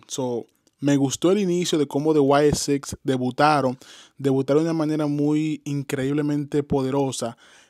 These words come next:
destruyeron a otros luchadores, acabaron a todas las personas que estaban alrededor de ellos, y creo que The Wyatt Six debería de seguir creando ese momentum.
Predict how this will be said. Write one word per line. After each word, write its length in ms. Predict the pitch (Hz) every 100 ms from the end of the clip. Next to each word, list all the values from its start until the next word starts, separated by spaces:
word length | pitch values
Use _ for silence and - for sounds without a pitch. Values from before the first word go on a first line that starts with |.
| _ 135
destruyeron 520 | 139 135 139 147 160
a 60 |
otros 220 | 160 156 156
luchadores, 680 | 143 143 143 143 143 139 -
acabaron 720 | 123 - 123 131 139 143 139 -
a 120 | 127
todas 160 | -
las 80 | 139
personas 320 | 143 - 139
que 60 | 135
estaban 260 | 135 131 135
alrededor 400 | 135 131 131 131
de 260 | 131 135
ellos, 300 | 135 135 127 _ - - -
y 120 | 143
creo 180 | - 156
que 100 | 185
The 100 | 165
Wyatt 340 | 143 147 156
Six 460 | - 147 143 - - - - _
debería 320 | 139 147 135 147
de 140 | 170 -
seguir 360 | - 143 147
creando 500 | 147 147 147 147 147 -
ese 320 | 147 - 151
momentum. 720 | 135 123 131 131 120 117